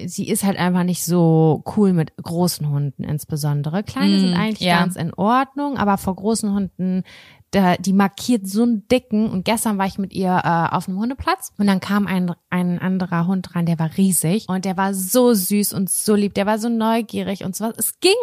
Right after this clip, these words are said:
Speaker 1: auch, ehrlich gesagt, aber ich bin diejenige, die mehr Angst hat davor. Ich hab meistens keine Angst vor dem,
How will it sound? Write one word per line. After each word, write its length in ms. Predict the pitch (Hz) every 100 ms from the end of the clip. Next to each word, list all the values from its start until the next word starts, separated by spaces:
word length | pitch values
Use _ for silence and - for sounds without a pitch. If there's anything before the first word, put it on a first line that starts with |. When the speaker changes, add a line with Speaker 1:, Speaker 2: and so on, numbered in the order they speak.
| -
Speaker 1:
auch, 200 | 175 175
ehrlich 300 | - 165 165
gesagt, 320 | - 180 185
aber 180 | 214 226 - - -
ich 260 | 320 359 -
bin 140 | 247
diejenige, 320 | 226 220 202
die 120 | 190
mehr 360 | 196 202 233 -
Angst 340 | 190 202 -
hat 80 | 185 -
davor. 680 | 202 226 - 185 170 202 - - -
Ich 220 | - - 247
hab 220 | - -
meistens 480 | 247 262 - - -
keine 300 | 208 208 -
Angst 240 | 202 -
vor 140 | 214
dem, 320 | 190 190 185